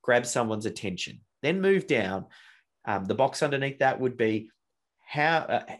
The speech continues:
how do you handle an incoming inquiry? Um, that might be, if someone's interested at after you got their attention, is that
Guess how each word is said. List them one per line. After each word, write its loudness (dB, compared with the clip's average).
how 0
do 0
you -4
handle -2
an -6
incoming -6
inquiry? -4
Um, -2
that 4
might 2
be, -2
if -10
someone's 0
interested -2
at 2
after 2
you -2
got 2
their 0
attention, -4
is -6
that 2